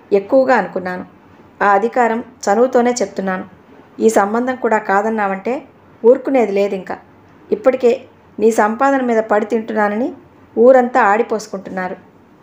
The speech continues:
పోనీ నేను ఉద్యోగం మానేస్తాలే అక్క. సంబడం బాగానే ఉంది. నువ్వు ఉద్యోగం మానేసి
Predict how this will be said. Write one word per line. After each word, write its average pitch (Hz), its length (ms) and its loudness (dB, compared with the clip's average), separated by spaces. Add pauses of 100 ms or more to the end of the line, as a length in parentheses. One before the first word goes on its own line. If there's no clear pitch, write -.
(460)
పోనీ 240 400 2 (240)
నేను 226 220 4
ఉద్యోగం 262 480 2
మానేస్తాలే 233 560 0
అక్క. 202 360 -4 (760)
సంబడం 247 460 2
బాగానే 220 400 2
ఉంది. 180 240 -10 (500)
నువ్వు 214 180 4
ఉద్యోగం 240 480 4
మానేసి 226 440 -4